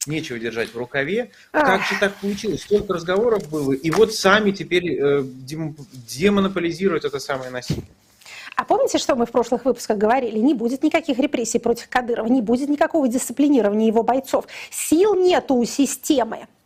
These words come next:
Speaker 2: Понимаете, что стоит, какая мысль стоит за вот этими всеми новациями?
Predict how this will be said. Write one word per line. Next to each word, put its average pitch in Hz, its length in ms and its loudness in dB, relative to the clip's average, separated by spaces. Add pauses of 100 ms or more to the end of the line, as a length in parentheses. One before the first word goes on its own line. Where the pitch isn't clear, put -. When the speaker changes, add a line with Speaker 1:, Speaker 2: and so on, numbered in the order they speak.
(460)
Speaker 2:
Понимаете, 392 420 4
что - 280 0
стоит, 330 680 0
какая 320 360 2
мысль 285 360 2
стоит 262 400 2
за 269 80 4
вот 247 160 2
этими 269 260 2
всеми 262 280 2
новациями? 247 720 -2